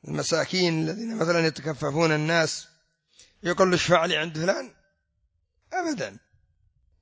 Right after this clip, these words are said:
لأن هذه شفاعة ما سيكون لها أي شأن،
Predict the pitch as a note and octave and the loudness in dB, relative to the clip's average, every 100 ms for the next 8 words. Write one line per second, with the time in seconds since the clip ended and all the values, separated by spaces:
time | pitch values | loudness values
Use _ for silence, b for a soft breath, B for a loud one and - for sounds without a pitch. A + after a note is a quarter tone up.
0 | _ _ _ - G3+ G3+ G3+ A3 G#3+ E3+ | _ _ _ -4 0 2 2 4 4 4
1 | D#3 G3 E3 E3 C4 E4+ - G#3+ F#3+ C4+ | 8 8 8 4 2 0 0 -4 -4 0
2 | C4 A3 G#3+ - G#3+ C#3 | 4 6 4 4 2 2